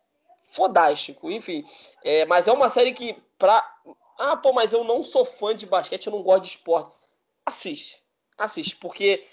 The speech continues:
"Ah, mas você conhece o Michael Jordan?" "Ah, eu conheço o Michael Jordan, o maior do basquete." Assiste, você não precisa ser fã de basquete nem entender totalmente, porque a série, ela retrata tão bem.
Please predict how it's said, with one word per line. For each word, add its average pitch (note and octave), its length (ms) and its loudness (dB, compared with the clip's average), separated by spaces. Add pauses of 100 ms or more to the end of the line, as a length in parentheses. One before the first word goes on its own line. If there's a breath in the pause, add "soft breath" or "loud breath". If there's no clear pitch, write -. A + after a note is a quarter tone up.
(120)
"Ah, C4+ 120 0
mas C4 180 2
você B3 220 -6
conhece G#4+ 300 -2
o - 20 0
Michael A#3+ 280 4
Jordan?" A#3 260 6
"Ah, D4+ 60 4
eu C4+ 80 4
conheço F#4+ 440 -4
o A#3+ 40 -8
Michael C4 280 -6
Jordan, A#3 340 2
o F#3 40 -6
maior G3+ 240 -2
do B3 100 -4
basquete." G3 440 0 (460)
Assiste, D#3+ 480 -8
você F#3 80 -8
não G#3 120 -4
precisa G#3+ 260 -6
ser G#3 180 -6
fã F#3 240 -2
de F3 80 -6
basquete E3 460 0
nem D#3+ 80 -4
entender D3 540 -8
totalmente, D3 420 -2 (320 soft breath)
porque A3 220 2
a E4 80 8
série, A3+ 320 4
ela A#3 140 6
retrata G#3 520 -2
tão A3+ 320 -4
bem. E3 340 0